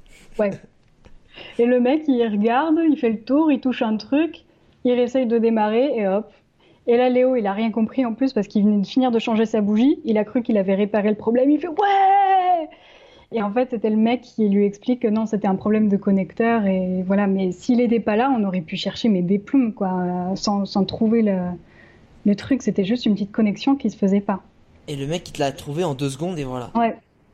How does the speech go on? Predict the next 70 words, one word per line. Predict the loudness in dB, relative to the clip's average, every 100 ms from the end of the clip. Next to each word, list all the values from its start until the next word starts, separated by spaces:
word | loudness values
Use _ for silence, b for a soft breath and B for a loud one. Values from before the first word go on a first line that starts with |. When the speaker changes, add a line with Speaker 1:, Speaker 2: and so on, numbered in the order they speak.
| _
Speaker 1:
Parce | -4 0
qu'il | 2
avait | 2 2
la | 2
même | 2 2
moto, | 0 0 2 2
qu'il | 0 -2
avait | -2
l'habitude. | -2 -4 -10 -8 -8
Je | -4
pense | -2
que | -2
c'est | 0 0
un |
truc, | 0 -4 -2
euh, | 0 0 -4
c'est | -6
un | -6
truc | -6 -4
courant. | -2 -2 -4 -8 -20 -20 -20 -20 -20 -20 -20
Speaker 2:
Putain, | -16
c'est | -12 -12
génial. | -10 -8 -6 -6
Et, | -6 -8 B B -8
et | -6
quand, | -2 -4 -4
c'est | -4
bête, | -4 -4
mais | -6
quand | -8 -10
tu | -10
tombes | -4 -2 -2
en | -2
rade | -4 -6 -8
comme | -10
ça, | -8 -10 -12 -20 -20 b b -6
euh, | -6 -4
entre | -6 -4
le | -2 -2
moment | 0 0
où | -2
tu | -4
tombes | -6 -4
en | -4
rade, | -4 -4 -6
tu, | -16 -20 -16 -10
au | -8
milieu | -4 -4
de | -4
nulle | -6
part, | -4 -4 -4 -8
et | -10
le | -6
moment | -4 -2
où | -2
à | -2
chaque | -2 -4 -6
fois | -4 -4
vous | -2
avez | -4
de |
la | -4
chance, | -6 -6 -4
il |
y |
a | -2
eu | -2
un |
mec, | -4 -6
c'est, | -10 -14